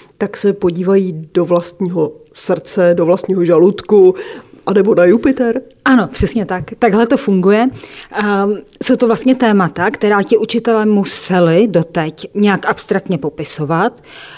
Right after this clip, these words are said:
Speaker 2: Ehm, v poslední době, nebo poslední roky se samozřejmě používají videa, ehm, toho obsahu je dostupná velká spousta. I přesto ta virtuální realita dělá úplně jiný zážitek. Virtuální realita vlastně zapíná emoční centra.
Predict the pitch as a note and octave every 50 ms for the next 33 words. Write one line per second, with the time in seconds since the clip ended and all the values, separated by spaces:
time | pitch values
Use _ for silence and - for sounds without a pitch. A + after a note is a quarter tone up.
0 | - - - G3 F#3 F3+ E3 - - - G3 - - G#3+ G3 G3 G#3 G3 E3+ E3+
1 | D#3+ D3 F3+ F3 D#3+ D#3 D#3 C#3+ - F3 E3+ - E3+ E3+ D3+ F3 E3 D#3 E3 D3
2 | - F3 - - F3 - - E3+ D#3+ E3 D#3 E3 D#3 E3+ D#3 - - E3 D#3+ D#3
3 | F3+ F3 E3+ E3+ E3+ E3+ D#3+ E3+ E3 E3+ E3+ E3+ E3 D3+ C#3+ C#3+ D3 - - F3+
4 | E3 E3 E3 D#3+ - _ - E3+ C3 F3+ - - - - G#3+ F#3 C#3+ F3+ G3+ G3+
5 | D#3+ D3+ - - - F#3+ - E3+ F3 E3+ E3 F3+ - - E3+ F3 E3 D#3+ - F3+
6 | F#3+ G#3 G3+ - - - F3 - - - G#3 G3 G#3 A3+ - - - - - -
7 | _ - B3+ G#3 - - A#3 G3+ - - - - F#3 F#3 F#3 - G3+ E3 F#3 F3
8 | - G#3 F#3+ G3 G#3 G3 F#3 F3 E3+ F3 F3 E3+ - F#3 F3 F3 F3+ F3 F3+ -
9 | - G3 - G3 F#3+ F#3 F#3 F3 F#3 F#3 G3+ F#3+ F#3 E3+ D#3 D#3+ D3 F3 E3 -
10 | - C3+ - - - - - _ - F#3 D#3+ - - G3+ F3 F#3 G3+ G#3 G3+ F3+
11 | F3 F3 F3 D#3+ - F3+ E3+ D#3+ E3+ D#3+ - - - G3+ F3+ E3 D3 C3+ - -
12 | _ _ - - D#3+ F3 D#3 - - F#3+ F#3+ G3+ G3+ G#3 F3+ F3 F3+ F3 E3+ -
13 | G3 G3+ G#3 - - E3+ E3 D#3 C#3+ - - C#3+ D3+ F#3